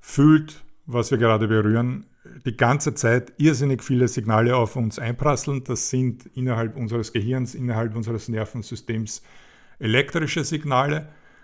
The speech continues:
Und wir nehmen aber nicht alle dieser Signale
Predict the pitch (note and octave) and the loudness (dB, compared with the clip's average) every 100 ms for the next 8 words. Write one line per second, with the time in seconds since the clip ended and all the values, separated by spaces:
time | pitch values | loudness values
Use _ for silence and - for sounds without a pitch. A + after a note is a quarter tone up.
0 | _ _ _ - B2 C#3 C3 B2 D3 D3+ | _ _ _ -2 4 6 6 6 4 2
1 | C#3+ B2+ C#3 B2+ C3 D#3 - - - A#2+ | 4 4 4 4 2 0 -4 -4 2 4
2 | C3+ C3+ C3 A#2 _ _ B2 A#2 B2 A#2 | 4 4 0 -6 _ _ -2 0 0 -4
3 | A2+ G#2+ G#2+ A2+ A#2 | 0 2 2 2 -2